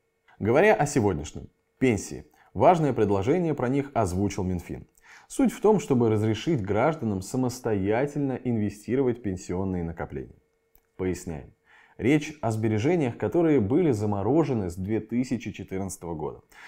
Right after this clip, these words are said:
а, потому что изменились правила, по которым можно распоряжаться пенсией. Сейчас гражданам разрешено переводить эти накопления из одного негосударственного пенсионного фонда в другой.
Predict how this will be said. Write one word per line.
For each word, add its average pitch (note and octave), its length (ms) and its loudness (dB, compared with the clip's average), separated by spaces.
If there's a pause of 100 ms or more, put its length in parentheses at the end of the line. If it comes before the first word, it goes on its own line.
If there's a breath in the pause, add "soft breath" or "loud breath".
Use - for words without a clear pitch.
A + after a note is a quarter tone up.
(180 loud breath)
а, G2+ 220 0
потому G3 300 -2
что G#3 120 2 (200)
изменились E3 400 2
правила, D#3+ 580 2
по A2+ 120 -4
которым E3+ 500 0
можно A2 580 0
распоряжаться F#2 600 -2
пенсией. - 420 -8 (140 soft breath)
Сейчас B2+ 520 4
гражданам C#3+ 480 6
разрешено A2 720 2
переводить A2+ 540 4
эти C3+ 160 2
накопления B2+ 640 2
из A#2+ 200 2
одного F#2 420 2
негосударственного F#2 800 -2
пенсионного D#2+ 540 -8
фонда D#2 420 -8
в E2 140 -10
другой. B2+ 440 4